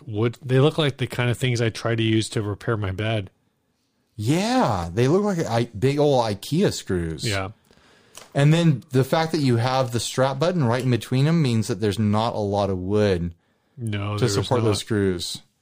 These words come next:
Speaker 2: They're too close together. He should have set necked this. I do kinda like that big knot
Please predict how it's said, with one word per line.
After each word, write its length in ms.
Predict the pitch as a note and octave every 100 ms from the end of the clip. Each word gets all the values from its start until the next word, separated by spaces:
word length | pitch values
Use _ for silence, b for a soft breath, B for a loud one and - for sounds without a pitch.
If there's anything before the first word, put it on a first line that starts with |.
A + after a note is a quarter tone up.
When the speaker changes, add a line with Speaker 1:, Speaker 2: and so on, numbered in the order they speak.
| _ -
Speaker 2:
They're 100 | A2+
too 240 | - G3
close 220 | F#3 B2+
together. 540 | - E2+ F2 F2 D#2+ E2 _ _ _ _ _ _ _ _ _ _ -
He 160 | D#3+
should 200 | D#3+ D#4
have 80 | C#4
set 300 | - C3 A#2
necked 220 | A2+ -
this. 420 | F#2+ F2+ - - - _ _ _ _ _ _ _ _ _ _ _ _ _ _ _ _ _ _ _ _ _ _ _ C#3+
I 100 | D#3
do 240 | F3 B3
kinda 220 | B3 A#3+
like 240 | F3 D#3 C3+
that 180 | A2
big 200 | G#2 A2+
knot 440 | A2 G#2 G2 F#2